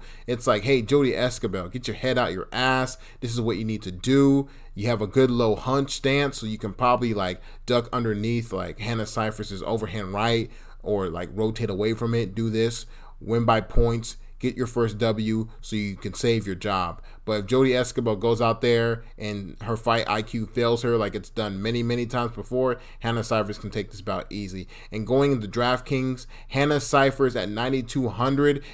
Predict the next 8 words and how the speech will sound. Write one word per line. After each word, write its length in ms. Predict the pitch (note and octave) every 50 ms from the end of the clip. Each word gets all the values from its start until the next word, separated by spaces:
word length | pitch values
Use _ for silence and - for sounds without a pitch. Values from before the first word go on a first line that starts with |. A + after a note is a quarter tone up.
| -
is 160 | B2+ A#2+ A2
a 60 | A#2 G2+
Ponzi 600 | - - - C3 C3 C3+ C#3 C3+ A#2+ A#2 A#2+ A#2
scheme. 480 | - - - B2+ A#2 G#2+ G2+ F2+ - - - - - -
Do 140 | - B2+ B2
not 400 | C3 C#3+ D3+ D3+ D3 D3 - - - - - - - - - - - - - - -
put 180 | D#3+ D#3+ D3
her 300 | D3 C#3+ C#3 C#3 C#3 -